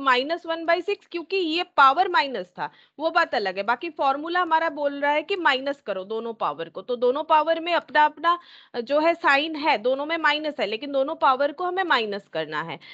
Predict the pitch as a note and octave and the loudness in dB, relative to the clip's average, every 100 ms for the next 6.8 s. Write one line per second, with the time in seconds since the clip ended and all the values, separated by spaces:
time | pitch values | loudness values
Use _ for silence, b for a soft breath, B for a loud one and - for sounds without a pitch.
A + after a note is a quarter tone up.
0 | B B A#3+ C4 C#4+ D#4 C#4+ C#4 C4+ C4 | B B 0 0 -2 0 0 2 2 2
1 | D#4 D#4+ C4 C4 C4 C4+ B3 D4 D4 C4+ | 0 -2 0 2 2 0 0 2 2 0
2 | C4 E4 A3+ - B3+ A#3+ D#4 - B3 A#3+ | 0 0 -8 -8 -8 -8 -12 -2 0 0
3 | - C#4 B3 D4+ D4+ C#4+ C4 B3 C#4 A#3+ | -2 -10 -8 -6 2 4 4 -2 -4 -2
4 | C#4 - D#4 E4 E4+ C#4+ B3+ B3+ C4 A#3 | -4 -2 0 0 0 0 2 2 0 0
5 | A#3+ C4+ C4 B3 A3 G#3+ A#3+ B3 C#4 A#3+ | 0 -4 -4 -4 -4 -6 -8 -6 -2 2
6 | A3+ A#3 C#4 C#4+ D4+ C#4+ E4+ | 2 0 -4 -2 0 2 0